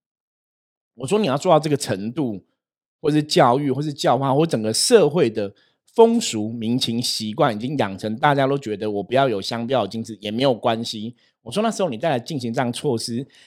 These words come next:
感觉上会比较好一点，了解意思吗？那是我那时候在谈政府减香的这个议题的时候提到的吼。可是有些朋友可能，因为我们，我们那集不是专门谈政府减香的，只是在谈信仰的东西，我们可能带过去而已，那讲的也没有很清楚吼。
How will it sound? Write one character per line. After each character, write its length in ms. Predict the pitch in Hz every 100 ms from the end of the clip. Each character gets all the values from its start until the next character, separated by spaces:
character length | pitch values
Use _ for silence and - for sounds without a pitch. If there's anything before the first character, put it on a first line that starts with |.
| _
感 220 | - 120
觉 160 | 117 123
上 180 | 135 165
会 120 | 180
比 80 | 113
较 120 | 139
好 320 | 135 - 95
一 140 | 92 143
点， 300 | 117 85 - _ _ _ _ _
了 160 | - 135
解 120 | 160
意 40 |
思 100 | 139
吗？ 120 | 135 156
那 80 | 208
是 100 | 202
我 140 | 113
那 100 | 139
时 100 | 156
候 60 | 143
在 160 | 151
谈 400 | - 117 110 120 - -
政 180 | 165 123
府 120 | 117
减 180 | 123 95
香 180 | 131
的 80 | 127
这 140 | 110 139
个 240 | 113 107 _ _ _
议 200 | 233 156
题 220 | 117 110
的 140 | 104 104
时 160 | -
候 100 | 123
提 480 | - - - 92 101
到 260 | 143 143 98
的 160 | 95
吼。 220 | 95 90 _ _ _ _
可 80 | 123
是 460 | 180 180 156 151 _ _ _
有 120 | -
些 80 | 139 170
朋 100 | 156
友 80 |
可 80 | 139
能， 140 | 123 127
因 60 |
为 40 | 202
我 60 |
们， 120 | 156 -
我 80 | 151
们 80 |
那 100 | 190
集 140 | 254 180
不 100 | 160
是 140 | 202
专 200 | 160 185
门 160 | 180 151
谈 240 | 131 123
政 200 | 147 156
府 100 | 120
减 240 | 117 104 107
香 180 | 123
的， 80 | 127
只 160 | 113 117
是 60 |
在 140 | 139 175
谈 280 | - 127 147
信 280 | - 180
仰 180 | 117 104
的 60 | 113
东 80 | 127
西， 100 | 143
我 60 |
们 80 | 110
可 100 | 117
能 180 | 104 110
带 220 | - 143
过 220 | 127 127
去 160 | 117 120
而 60 | 110
已， 80 |
那 100 | 135
讲 180 | 160 104
的 60 | 104
也 40 |
没 80 | 117
有 80 | 135
很 100 | 101
清 260 | 92 117 120
楚 200 | - 92
吼。 180 | 85